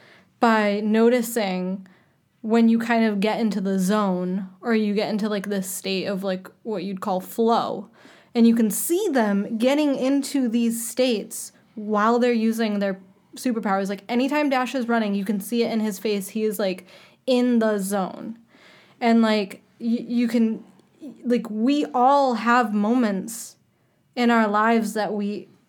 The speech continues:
feel like we're in the zone, whether it's, like, we're writing or, like, you know, we're creating or we're building or we're, like,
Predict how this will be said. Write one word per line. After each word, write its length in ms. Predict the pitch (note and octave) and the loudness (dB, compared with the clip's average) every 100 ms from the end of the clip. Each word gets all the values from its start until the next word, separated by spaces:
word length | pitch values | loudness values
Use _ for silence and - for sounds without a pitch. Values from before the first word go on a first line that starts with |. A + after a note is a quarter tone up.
| C4+ | -20
feel 440 | - - B3 B3 | -18 -2 2 2
like 200 | A#3+ A3+ | 2 0
we're 120 | A3 G#3+ | -2 -2
in 120 | G#3 | -2
the 100 | G3 | 0
zone, 220 | A3+ A3 | 2 2
whether 260 | G#3+ G#3 G#3 | 2 0 -2
it's, 180 | G3 | -4
like, 220 | G3+ F#3 - - - - _ _ | -8 -8 -12 -20 -20 -20 _ _
we're 180 | A3+ G#3+ | 0 0
writing 640 | G#3 A3+ A#3+ A#3 G#3+ G#3 | 2 4 4 4 2 0
or, 160 | G#3 G#3+ | -2 -2
like, 180 | A#3+ A#3 | -2 0
you 60 | C4 | 0
know, 80 | |
we're 120 | G#3 G3 | 0 -4
creating 680 | - A3+ B3 B3 A#3 A3 G#3 | -2 2 4 4 4 2 0
or 200 | G#3 G3 | -2 -2
we're 240 | G3+ F#3+ | -2 -2
building 600 | F#3+ A3+ A#3+ A#3 A3 G#3 | 2 2 4 2 0 0
or 120 | G3 | -2
we're, 220 | F#3+ G3 F#3+ | -2 -2 -2
like, 360 | F#3+ F3+ F#3 | -2 -2 -6